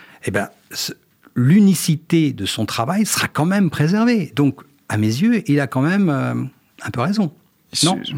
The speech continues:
Speaker 2: je, <laughs> c'est, je pense que ça changera pas le futur des I A et que par ailleurs, la question se posera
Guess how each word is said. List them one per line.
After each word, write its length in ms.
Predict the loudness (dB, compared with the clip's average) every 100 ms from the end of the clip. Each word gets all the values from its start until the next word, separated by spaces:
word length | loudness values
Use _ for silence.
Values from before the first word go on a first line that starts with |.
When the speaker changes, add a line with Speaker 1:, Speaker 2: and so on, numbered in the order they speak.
| -12 -16 -10
Speaker 2:
je, 760 | -10 -10 -10 -8 -6 -4 -2
<laughs> 0 |
c'est, 240 | 0 0 0 0 -2 -2 -6 -6 -10
je 100 | -6
pense 180 | -2 0
que 80 | 0
ça 140 | 0
changera 360 | 0 2 2 2
pas 240 | 0 0 0
le 160 | -2
futur 400 | -2 -6 -2 0
des 340 | 2 2 2 2
I 80 |
A 360 | 2 2 0 -2 -4
et 160 | -6 -4
que 120 | -6
par 240 | -4 -4
ailleurs, 520 | -2 0 0 0 -2 -6 -14 -20 -20 -4
la 180 | -2 -2
question 360 | -4 -2 -4
se 60 | -2
posera 640 | -2 -2 0 -2 -2 -6